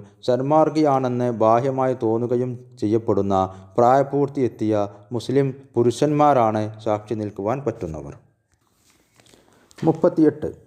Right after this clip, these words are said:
ഇസ്ലാമിലെ പഞ്ചസ്തംഭങ്ങളിൽ നാലാമത്തേതാണ് എന്ത്? ഉത്തരം റമദാനിലെ നോമ്പ്. മുപ്പത്തിയൊൻപത്. നോമ്പ് നിർബന്ധമാകുന്നവർ ആരെല്ലാം?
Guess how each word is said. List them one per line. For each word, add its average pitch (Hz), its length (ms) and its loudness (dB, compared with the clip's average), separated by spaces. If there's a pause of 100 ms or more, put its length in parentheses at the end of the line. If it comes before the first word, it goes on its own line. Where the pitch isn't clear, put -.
(300)
ഇസ്ലാമിലെ 170 640 2 (260)
പഞ്ചസ്തംഭങ്ങളിൽ 131 1040 -2 (200)
നാലാമത്തേതാണ് 131 1080 2 (100)
എന്ത്? 85 260 -10 (840)
ഉത്തരം 98 380 0 (280)
റമദാനിലെ 110 680 0 (200)
നോമ്പ്. 80 380 -8 (800)
മുപ്പത്തിയൊൻപത്. 139 800 2 (500)
നോമ്പ് 170 400 2
നിർബന്ധമാകുന്നവർ 123 1040 2 (140)
ആരെല്ലാം? 90 480 -2